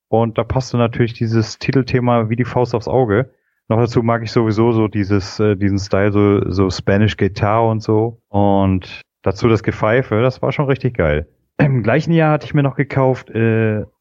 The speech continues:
eine der bekanntesten Serien auf dem System, und zwar, äh, ich weiß, ich weiß ehrlich gesagt bis heute nicht, wie man's richtig ausspricht. Also geschrieben wird es Suikoden. Ich weiß aber nicht, ob man's auch so ausspricht. Ähm, und da gab's ja Teil eins und Teil zwei auf der PlayStation eins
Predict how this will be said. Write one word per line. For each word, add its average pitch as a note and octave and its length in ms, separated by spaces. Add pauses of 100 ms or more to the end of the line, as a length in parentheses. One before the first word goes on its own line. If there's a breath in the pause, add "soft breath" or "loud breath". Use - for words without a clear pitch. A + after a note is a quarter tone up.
(180)
eine A#2 260
der A2+ 100
bekanntesten D3 960
Serien C#3 340
auf C3+ 160
dem D3 200
System, C#3+ 480
und A#2 100
zwar, G#2+ 320
äh, G#2+ 400
ich - 140
weiß, G#2 280 (280 loud breath)
ich - 120
weiß C3 140
ehrlich B2 220
gesagt B2+ 240
bis - 120
heute C3+ 220
nicht, A#2 160
wie C3 80
man's B2+ 240
richtig A#2 240
ausspricht. E2+ 480
Also G2 220
geschrieben B2+ 440
wird C3 140
es A2+ 160
Suikoden. A2+ 920
Ich F2+ 140
weiß G#2+ 200
aber G#2+ 120
nicht, A2 120
ob A2 120
man's A2 140
auch G2 140
so - 120
ausspricht. - 560 (320)
Ähm, G2+ 680
und F#2+ 260
da G#2+ 80
gab's B2 220
ja A#2+ 60
Teil A2+ 280
eins D3 320
und B2+ 80
Teil A#2+ 160
zwei C3+ 300
auf C3+ 80
der C3+ 120
PlayStation C#3+ 680
eins D3+ 520